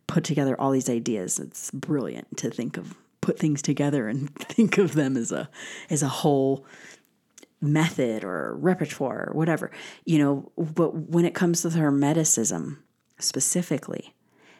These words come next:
represented through Gemini in the mind at first, and then working through this integrating process of phil-, philosophical conceptual ideas around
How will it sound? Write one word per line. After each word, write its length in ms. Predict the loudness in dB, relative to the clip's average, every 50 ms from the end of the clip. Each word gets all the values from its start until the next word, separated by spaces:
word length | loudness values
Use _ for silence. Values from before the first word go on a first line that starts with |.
| _ _
represented 760 | -4 0 2 2 4 4 4 4 4 4 4 4 4 2 0
through 760 | -2 -6 -8 -4 0 4 6 6 8 8 6 6 4 2 -2 _ _ _ _ _ _ -6
Gemini 640 | -2 2 4 4 6 6 4 4 2 0 -4 -10 -16 -18 -20 _ _ _ _ -2
in 120 | 0 0
the 60 | 2 2
mind 520 | 2 2 0 0 0 -2 -2 -4 -4 -6
at 180 | -6 -8 -8 -10
first, 580 | -8 -6 -6 -6 -6 -6 -6 -6 -6 -6 -8 -10 -18 -18 -16 -16 -16 -6 -2
and 180 | 0 2 4
then 240 | 4 2 2 2 0
working 420 | 2 2 0 0 0 0 0 0 0
through 240 | 0 0 0 0
this 240 | 2 2 0 0 -2 -4 _ -2
integrating 680 | 2 2 4 4 2 2 0 0 0 0 0 -2 -2
process 640 | -4 -4 -6 -6 -6 -4 -4 -4 -4 -4 -2 -4 -4
of 380 | -4 -6 -6 -8 -8 -10 -14 -20 _ _ -20 -20 -20 _ _
phil-, 300 | -14 -8 -8 -8 -8 -8 -12
philosophical 1080 | -10 -4 -2 -2 -2 0 0 -2 -2 -2 -4 -6 -8 -8 -8 -6 -6 -6 -6 -8 -10 -14 -20 -20 _ _ _ _ -14
conceptual 640 | -10 -6 -4 0 0 0 0 0 0 0 0 0
ideas 560 | 0 0 -2 -4 -2 -2 -2 -2 -4 -6 -8 -6
around 640 | -4 -4 -2 -2 -2 -2 -4 -4 -6 -6 -8 -8